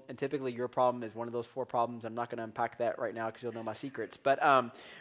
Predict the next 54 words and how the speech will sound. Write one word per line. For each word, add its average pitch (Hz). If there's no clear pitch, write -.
what 156
happens 214
sometimes 165
is 156
I'm 147
like, 156
you 180
know, 127
eventually 175
I 139
realize 135
through -
conversation 127
what 117
one 131
of 123
those 120
problems 123
are, 120
and 127
there's 135
only 143
four 131
of 113
them, 117
and 131
I'm 135
like, 135
"That's 180
enough. 113
Here's 185
a 160
Kleenex. 131
Okay, 123
so 123
let's 127
talk 131
through 123
the 120
rest 120
of 107
it." 101
Um, 131
so, 180
but 180
if 175
it's 170
not 240
getting 185
anywhere, 147
what 147
I'll 139
do 151
sometimes, 135